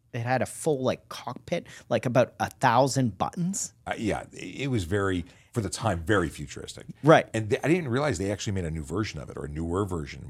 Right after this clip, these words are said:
Speaker 2: uh, more. I, that, that one's not for me. I like the original one from, from, but it, but it's about dream cars. It has nothing to do with the reality of getting behind the wheel.
Speaker 1: No.
Speaker 2: It's just being able to look at that car and go, "Wow."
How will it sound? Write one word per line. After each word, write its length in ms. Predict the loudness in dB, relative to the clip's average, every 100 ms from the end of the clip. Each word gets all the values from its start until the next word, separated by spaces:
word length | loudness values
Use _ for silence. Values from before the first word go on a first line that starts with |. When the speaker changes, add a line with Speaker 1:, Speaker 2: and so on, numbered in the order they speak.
| -10
Speaker 2:
uh, 120 | -8
more. 280 | -8 -8 -10 -16 -20 _ -16
I, 120 | -14
that, 380 | -12 -4 -4 2
that 160 | 2 2
one's 180 | 0
not 140 | -2 -4
for 80 | -6
me. 100 | -4
I 80 |
like 180 | 0 0
the 80 | -2
original 320 | -4 -4 -6
one 200 | -6 -8
from, 340 | -10 -12 -12 -12
from, 140 | -14 -14 -8
but 120 | -4
it, 260 | -4 -8 -10
but 80 | -8
it's 120 | -6
about 160 | -4 -4
dream 260 | -4 -4
cars. 260 | -6 -10 -10
It 20 | -10
has 140 | -6
nothing 200 | -4 -4
to 60 | -4
do 100 | -6
with 100 | -6
the 40 |
reality 400 | -6 -4 -4 -4
of 60 | -6
getting 180 | -8
behind 200 | -8 -10
the 40 | 0
wheel. 160 | 4
Speaker 1:
No. 280 | 6 6 2 -2
Speaker 2:
It's 140 | -6 -2
just 200 | -4 -6 -4
being 160 | -2 0
able 140 | -2
to 60 | -2
look 120 | -2
at 60 |
that 120 | -6 -4
car 160 | -4
and 80 | -4
go, 140 | -8 -14
"Wow." 380 | -8 -8 -8 -16